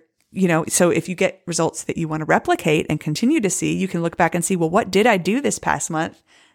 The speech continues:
that gave me these results?" And then you can, when you make next month's, you know, visual scoreboard or habit tracker or whatever,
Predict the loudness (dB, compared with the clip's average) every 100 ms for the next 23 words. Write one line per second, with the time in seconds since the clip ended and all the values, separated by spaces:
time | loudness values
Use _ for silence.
0 | -4 0 2 2 2 0 0 0 2 2
1 | 0 -10 -12 _ _ _ _ 2 4 4
2 | 2 2 0 -2 -2 0 0 0 -2 -2
3 | -2 0 0 -2 -4 -6 -6 -10 _ -8
4 | -4 -4 -2 -2 0 -2 -2 -2 0 2
5 | 2 2 2 2 2 0 0 0 -2 0
6 | 0 2 -2